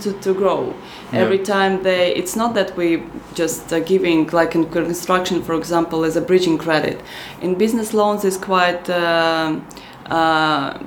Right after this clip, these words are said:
Speaker 1: basically, it's more, more you give, more they, you have return.
Speaker 2: Yeah. Okay, yeah, I wanted to, to, to come a bit later to the, the entire investment or the
Speaker 1: Okay.
Speaker 2: product portfolio of
Speaker 1: Sure.
Speaker 2: Group here. Maybe just like, uh, like maybe because it's also part of my personal background, but,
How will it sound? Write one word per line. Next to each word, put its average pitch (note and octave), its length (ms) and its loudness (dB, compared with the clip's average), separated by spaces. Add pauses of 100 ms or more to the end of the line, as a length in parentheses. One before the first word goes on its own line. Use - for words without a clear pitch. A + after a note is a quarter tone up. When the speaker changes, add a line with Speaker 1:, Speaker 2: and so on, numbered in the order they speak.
Speaker 1:
basically, F#3 520 2
it's F3+ 180 -4
more, G#3+ 480 2
more G3+ 280 4
you F#3+ 140 4
give, G#3+ 400 2
more F#3+ 180 4
they, F3+ 300 2
you F3+ 140 2
have F3+ 240 -2
return. E3+ 580 0
Speaker 2:
Yeah. A2 340 4 (960)
Okay, C3+ 260 0
yeah, C3+ 100 2
I - 20 2
wanted D#3 360 0
to, D3+ 220 0
to, C#3 280 0
to B2+ 180 -4
come C3+ 320 2
a B2+ 60 2
bit A#2+ 120 2
later B2 320 0
to - 140 -4
the, A#2+ 160 2
the A2+ 180 0
entire A#2 400 0
investment A#2 600 0
or G2 120 2
the D#3+ 120 2
Speaker 1:
Okay. - 80 -8
Speaker 2:
product A#2+ 320 0
portfolio B2+ 500 0
of G2 60 2
Speaker 1:
Sure. - 180 0
Speaker 2:
Group - 120 -4
here. B2+ 220 0 (220)
Maybe C#3+ 200 2
just D3 280 0
like, B2 260 4 (120)
uh, A#2 360 4 (800)
like G#2+ 160 -6
maybe A2+ 320 4
because G#2 300 0
it's A2 80 -2
also G#2+ 340 0
part A#2 340 2
of A2+ 120 0
my A2 220 4
personal A#2 520 2
background, A#2 520 2
but, G#2+ 280 0